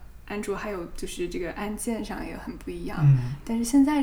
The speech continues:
Speaker 1: 现在趋势是越来越一样了。嗯，也是可能经过一段时间，还是有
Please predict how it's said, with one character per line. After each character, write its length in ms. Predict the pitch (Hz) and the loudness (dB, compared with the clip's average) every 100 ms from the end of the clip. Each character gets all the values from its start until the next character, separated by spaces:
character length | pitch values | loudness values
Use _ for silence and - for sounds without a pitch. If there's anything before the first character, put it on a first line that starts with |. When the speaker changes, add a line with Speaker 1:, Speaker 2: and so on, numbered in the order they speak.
| - | 0
Speaker 1:
现 160 | - 285 | 2 4
在 140 | 262 | 4
趋 260 | 233 - 302 | 2 2 2
势 240 | 311 254 | 4 0
是 160 | 220 - | 0 -2
越 140 | 202 | -2
来 160 | 180 165 | 0 0
越 180 | - 143 | 0 0
一 140 | 135 | -2
样 200 | - - | -4 -4
了。 280 | - - - - - - - | -6 -8 -10 -12 -16 -10 -6
嗯， 200 | 202 190 | -4 -4
也 80 | 185 | -6
是 320 | - 247 233 - - | -4 -2 -4 -8 -10
可 120 | - | -8
能 180 | 202 202 - | -6 -8 -6
经 180 | - 233 | 0 2
过 200 | 240 214 | 2 0
一 80 | 208 | 0
段 160 | 226 | -2
时 200 | 214 - | -4 -6
间， 400 | 175 - 208 214 - - | -6 -4 -4 -6 -10 -14
还 120 | - | -10
是 180 | 214 262 | -6 -2
有 100 | 233 | -2